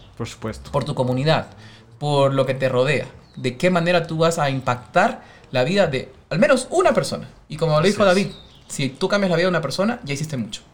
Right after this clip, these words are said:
Speaker 2: Te puedes ir de esta vida feliz porque al menos a una persona tú pudiste llevar ese cambio que necesitaba.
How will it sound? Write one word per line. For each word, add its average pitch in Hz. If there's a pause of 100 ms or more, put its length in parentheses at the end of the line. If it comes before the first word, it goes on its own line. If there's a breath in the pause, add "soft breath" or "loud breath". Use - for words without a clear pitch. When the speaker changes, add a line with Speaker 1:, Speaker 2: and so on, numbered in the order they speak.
Speaker 2:
Te 123
puedes 139
ir 147
de 143
esta 143
vida 175 (280 loud breath)
feliz 226 (240 loud breath)
porque 127
al 123
menos 175
a 135
una 156
persona 156
tú 143
pudiste 143 (280)
llevar 127
ese 139
cambio 135
que 127
necesitaba. 117